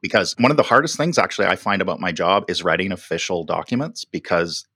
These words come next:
it's so important to follow forms and to use certain words and, and, and phrases in certain ways. And to be divergent from that is a big no-no. You know, like, i-,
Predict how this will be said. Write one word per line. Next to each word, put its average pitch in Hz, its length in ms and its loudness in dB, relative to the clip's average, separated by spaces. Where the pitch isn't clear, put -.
it's 92 200 -4
so 90 320 0
important 92 580 -2
to - 140 -8
follow 85 500 -2
forms 98 840 -4
and 85 140 -8
to 87 100 -8
use 87 340 -2
certain 90 560 -2
words 90 600 0
and, 87 180 -4
and, 92 140 -6
and 90 200 -8
phrases 92 640 -4
in 87 140 -4
certain 90 400 -6
ways. 87 520 -2
And 85 300 -6
to 110 100 -2
be 92 560 0
divergent 90 640 -2
from 120 160 0
that 123 320 0
is 92 200 -2
a 82 160 -6
big 90 180 2
no-no. 82 480 -6
You 80 100 -14
know, 80 220 -12
like, 82 300 -12
i-, - 40 -14